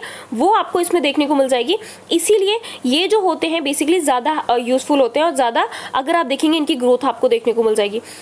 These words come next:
The clay shell of these pellets along with other items in the mixture also protect them from birds, ants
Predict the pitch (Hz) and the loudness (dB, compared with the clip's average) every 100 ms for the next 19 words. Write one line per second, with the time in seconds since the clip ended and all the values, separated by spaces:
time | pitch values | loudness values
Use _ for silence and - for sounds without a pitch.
0 | - - 247 294 - 320 427 453 427 392 | -12 -4 -2 -2 -2 0 0 2 2 0
1 | 285 330 - 339 339 339 277 277 294 339 | 2 0 2 0 -2 -2 -2 0 0 -2
2 | - 247 247 330 277 285 302 277 269 240 | -2 -2 0 0 0 -2 -2 0 0 0
3 | - 285 330 - - - 285 294 415 415 | 0 -2 -4 -14 -2 2 2 2 0 0
4 | 330 294 320 254 294 311 302 285 247 220 | -2 -2 -4 -2 0 0 0 -2 0 0
5 | 254 277 - 240 240 | 0 -2 -4 -4 -2